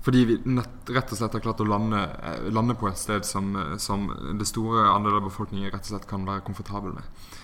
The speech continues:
Og så vet vi det andre tingen, at vi vet at internasjonalt så er kvinners rettigheter og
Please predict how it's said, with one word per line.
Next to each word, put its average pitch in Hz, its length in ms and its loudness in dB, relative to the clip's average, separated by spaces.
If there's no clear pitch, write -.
Og 147 60 6
så 156 140 8
vet 160 220 8
vi 113 180 2
det 127 100 2
andre 139 220 4
tingen, 143 380 -2
at - 120 -8
vi 131 100 0
vet 127 180 4
at 117 100 -2
internasjonalt 123 800 0
så 117 240 2
er 113 100 0
kvinners 120 380 0
rettigheter 110 640 0
og - 40 -6